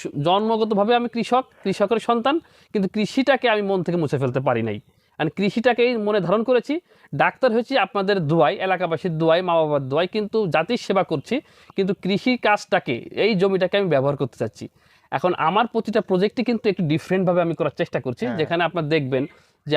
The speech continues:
Speaker 1: আমি চেষ্টা করছি যে, আহ, যেমন গতানুগতিক কৃষির বাইরে গিয়ে কাজ করতে। আর প্রথম কথা হচ্ছে গিয়ে কি, আপনার কৃষি সমৃদ্ধি কিন্তু সমৃদ্ধ দেশ তৈরি করতে পারবে।
Speaker 2: হ্যাঁ।
Speaker 1: এখন যেখানে আমাদের দেশে আমাদের খাদ্যের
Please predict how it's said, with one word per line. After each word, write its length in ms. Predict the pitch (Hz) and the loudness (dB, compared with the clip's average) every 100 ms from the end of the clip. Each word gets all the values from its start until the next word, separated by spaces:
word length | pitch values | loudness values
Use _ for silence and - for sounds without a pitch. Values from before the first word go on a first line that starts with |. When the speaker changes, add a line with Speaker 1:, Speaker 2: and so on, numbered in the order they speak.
| 139 | 2
Speaker 1:
আমি 140 | 143 170 170 | 2 0 0
চেষ্টা 200 | 190 202 180 | -2 -2 -2
করছি 200 | 175 202 190 | -2 0 0
যে, 80 | 202 | 0
আহ, 760 | 214 _ _ _ - 113 143 139 | -4 _ _ _ -12 -4 -2 0
যেমন 220 | 151 170 170 147 | 0 2 2 2
গতানুগতিক 500 | 196 208 208 202 202 | 2 2 0 -2 -4
কৃষির 260 | 185 175 208 156 | -4 -2 0 2
বাইরে 180 | 147 175 | 2 2
গিয়ে 120 | 180 170 | 0 -2
কাজ 100 | 135 - | -6 -6
করতে। 220 | 110 - 98 _ _ _ - | -8 -8 -16 _ _ _ -4
আর 180 | 120 131 - | 0 0 0
প্রথম 200 | 160 226 226 | 0 0 0
কথা 120 | 233 | 0
হচ্ছে 160 | 233 240 | 0 0
গিয়ে 100 | 226 226 | 0 0
কি, 60 | 233 | 0
আপনার 160 | 202 220 - | 0 -2 -2
কৃষি 220 | 190 233 - | -2 -2 0
সমৃদ্ধি 420 | 170 175 190 190 214 | 0 2 0 0 -2
কিন্তু 240 | 226 208 277 262 - - | -2 0 -2 -4 -10 -4
সমৃদ্ধ 300 | 180 185 190 196 | 0 2 2 2
দেশ 100 | 185 - | 2 0
তৈরি 140 | 170 135 | -2 -2
করতে 160 | 117 117 | -4 -4
পারবে। 200 | 107 101 - _ 127 | -6 -8 -14 _ -12
Speaker 2:
হ্যাঁ। 160 | 113 104 - | -12 -12 -6
Speaker 1:
এখন 120 | 147 175 | -2 0
যেখানে 220 | 185 220 226 202 | 0 2 4 4
আমাদের 300 | 208 220 240 254 _ _ - 143 170 | 2 2 0 -4 _ _ -10 0 2
দেশে 240 | 170 220 233 - | 2 2 2 0
আমাদের 220 | 160 175 214 - | -4 -2 -4 -2
খাদ্যের 380 | 156 156 208 | -2 0 0